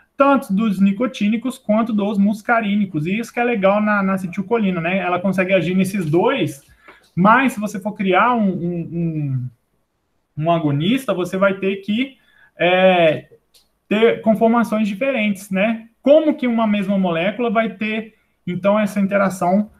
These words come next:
nas duas aí? Só pra gente situar,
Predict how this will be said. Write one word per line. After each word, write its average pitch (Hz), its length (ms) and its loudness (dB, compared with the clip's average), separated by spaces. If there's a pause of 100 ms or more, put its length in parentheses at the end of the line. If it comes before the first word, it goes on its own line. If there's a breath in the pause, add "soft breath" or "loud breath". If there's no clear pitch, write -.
(200 soft breath)
nas 190 260 2
duas 180 320 2
aí? 156 240 2
Só 196 140 4
pra 240 180 4
gente 226 600 0 (240 soft breath)
situar, 202 840 0